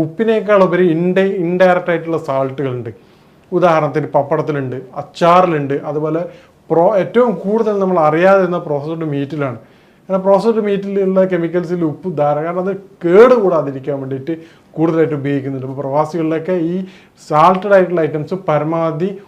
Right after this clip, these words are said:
ഒഴിവാക്കാൻ വേണ്ടി ശ്രമിക്കേണ്ടതാണ്. ഇനി ബി പിയുടെ കോംപ്ലിക്കേഷൻസ് നമ്മൾ പരിശോധിക്കുകയാണെങ്കിൽ ഏറ്റവും പ്രധാനമായിട്ടുള്ളത് ബ്ലഡ് വെസൽസിനെ ഹാർഡ് ചെയ്യും, അതായത് ബ്ലഡ് പ്രഷറിൻ്റെ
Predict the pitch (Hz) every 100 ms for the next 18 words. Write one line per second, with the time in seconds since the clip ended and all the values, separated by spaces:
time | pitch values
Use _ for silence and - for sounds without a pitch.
0 | _ 143 151 175 170 170 147 156 151 139
1 | 135 143 131 127 131 127 - 196 208 190
2 | 226 226 190 180 190 196 208 - 214 196
3 | 196 180 160 131 160 156 156 143 143 151
4 | 180 156 196 214 185 156 147 180 175 151
5 | 143 143 139 143 151 147 175 180 202 180
6 | - 170 156 175 - - 131 143 156 143
7 | 123 127 139 139 180 - _ _ 143 165
8 | 170 - 196 190 160 143 135 139